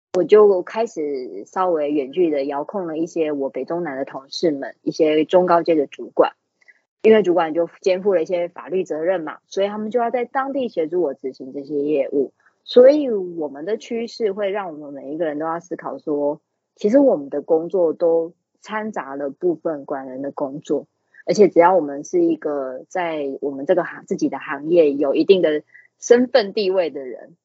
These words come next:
其实你都要跟H R有好好合作的经验，因为在这个远距的沟通下，假设我是一个中心的遥控，那很多人会是我这个卫星的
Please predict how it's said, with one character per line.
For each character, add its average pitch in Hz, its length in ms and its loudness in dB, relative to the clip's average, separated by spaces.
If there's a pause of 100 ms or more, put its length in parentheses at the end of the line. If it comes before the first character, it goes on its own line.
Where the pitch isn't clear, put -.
(200)
其 185 100 -4
实 208 120 -8
你 185 100 -6
都 156 100 -6
要 170 140 -2
跟 170 140 -10
H 147 260 -12
R 135 220 -6
有 139 160 -6
好 147 180 -4
好 143 220 -6
合 143 160 -10
作 156 160 -2
的 135 120 -4
经 151 200 -6
验， 151 120 -4
因 202 80 2
为 208 60 0
在 202 180 2
这 190 80 0
个 185 120 6
远 147 180 0
距 196 160 4
的 165 100 6
沟 151 200 -4
通 151 240 -10
下， 147 260 -10 (360)
假 165 120 -4
设 202 220 6
我 147 160 4
是 185 140 2
一 175 60 8
个 156 120 2
中 175 260 -2
心 170 200 -8
的 151 100 -6
遥 135 280 -6
控， 160 320 -6 (260)
那 160 340 -6
很 156 180 -6
多 175 160 4
人 165 100 0
会 170 140 -2
是 175 160 -4
我 151 220 -2
这 - 120 -8
个 143 120 -2
卫 156 260 6
星 151 300 -8
的 139 240 -8